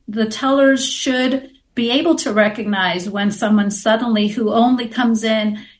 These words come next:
every Friday and draws out, you know, maybe two hundred dollars is suddenly coming in and asking for ten thousand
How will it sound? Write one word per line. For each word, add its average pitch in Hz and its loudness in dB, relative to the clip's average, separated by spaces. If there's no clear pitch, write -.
every 247 6
Friday 220 2
and 208 0
draws 208 0
out, 208 -2
you 226 0
know, 180 -4
maybe 208 -4
two 247 0
hundred 220 2
dollars 220 0
is 208 -4
suddenly 220 0
coming 208 0
in 208 2
and 202 -8
asking 220 2
for 220 0
ten 254 4
thousand 302 0